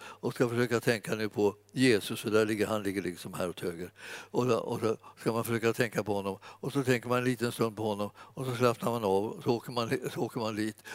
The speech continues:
till det här problemområdet igen, och så tittar man på det, och så känner man sig liksom allt mer försvagad. Till slut måste man sitta ner någonstans för att försöka vila så här. Känner man, man känner man håller på att bli undergrävd av det, och så ska jag visa Jesus var det så här, och så försöker man, och så tillbaka igen och försöka titta,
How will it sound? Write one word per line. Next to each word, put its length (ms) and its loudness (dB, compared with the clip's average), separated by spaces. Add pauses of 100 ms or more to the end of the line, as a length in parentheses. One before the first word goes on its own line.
(100)
till 220 4
det 80 2
här 140 4
problemområdet 1120 0
igen, 200 0
och 100 -10
så 120 -6
tittar 320 0
man 140 0
på 140 0
det, 220 4
och 120 2
så 120 0
känner 200 2
man 160 -6
sig 120 2
liksom 260 -2 (280)
allt 220 4
mer 140 2
försvagad. 640 2
Till 120 -4
slut 180 0
måste 200 -6
man 160 -2
sitta 360 0
ner 120 -2
någonstans 360 -2
för 100 -8
att 60 -8
försöka 260 -2 (300)
vila 360 4
så 160 4
här. 100 2
Känner 180 0
man, 220 0
man 120 -2
känner 160 2
man 120 0
håller 120 2
på 260 2
att 60 2
bli 120 4
undergrävd 640 4
av 160 4
det, 120 2
och 320 -4
så 140 4
ska 100 0
jag 80 6
visa 240 4
Jesus 420 4
var 160 8
det 80 0
så 140 4
här, 160 2
och 320 -2
så 80 6
försöker 280 2
man, 120 4
och 180 -2
så 140 2
tillbaka 440 4
igen 140 4
och 80 -2
försöka 340 -2
titta, 320 0